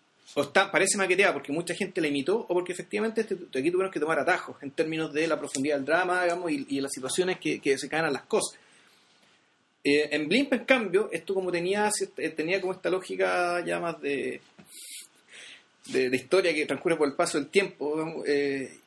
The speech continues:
y que era, y que precisaba una velocidad muy rápida, una, una velocidad muy alta. Hay ciertas cosas de las que no te das cuenta, ¿no? La película se te deslizaba por los ojos y Y claro, o sea, est-, est-, estos errores o estos maquetismos que puede haber tenido pasan desapercibidos.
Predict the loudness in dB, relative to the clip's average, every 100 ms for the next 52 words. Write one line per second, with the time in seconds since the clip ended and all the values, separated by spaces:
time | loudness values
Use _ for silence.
0 | -16 -16 -8 -4 -2 0 0 2 2 0
1 | -2 -8 _ _ _ -12 -12 -14 -4 -2
2 | 2 4 4 4 2 2 2 2 4 4
3 | 2 -2 -8 -6 -6 -2 0 0 0 -2
4 | 0 -2 2 2 0 -8 -18 _ _ _
5 | _ 2 4 2 0 -2 -2 0 2 0
6 | 0 0 0 2 -2 0 -2 0 0 -2
7 | -2 -4 -4 -6 -6 0 0 0 0 -2
8 | -2 -8 -6 -4 -2 0 -2 -4 -8 -20
9 | _ _ -20 -20 -20 _ _ _ _ -6
10 | 2 2 2 -4 -6 -6 -8 -8 -6 -6
11 | -4 -2 0 2 0 -2 -6 -6 -6 -4
12 | -2 -4 -6 -6 -4 -4 -6 -8 -6 -8
13 | -8 -8 -8 -8 -6 -6 -8